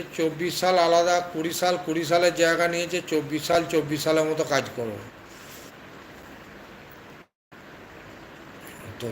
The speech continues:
কুড়ি সালের মতোই হবে। এক ব-, আলুতে মিলিয়ে দেখবে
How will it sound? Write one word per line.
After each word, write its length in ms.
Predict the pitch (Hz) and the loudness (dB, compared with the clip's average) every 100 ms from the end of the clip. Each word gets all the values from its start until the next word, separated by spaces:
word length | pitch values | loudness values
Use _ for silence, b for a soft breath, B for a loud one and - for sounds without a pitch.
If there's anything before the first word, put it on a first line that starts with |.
| - | -8
কুড়ি 240 | 135 143 151 | -4 -2 0
সালের 360 | 165 170 170 | 4 6 6
মতোই 360 | 165 165 190 170 | 4 -2 0 2
হবে। 240 | 156 165 180 147 | 2 4 6 6
এক 60 | 151 147 | 4 -2
ব-, 160 | - - | -6 -4
আলুতে 420 | 131 151 170 170 190 190 196 160 | 0 0 0 2 2 4 4 2
মিলিয়ে 300 | 156 160 180 170 | -4 0 0 2
দেখবে 220 | 175 175 | 0 6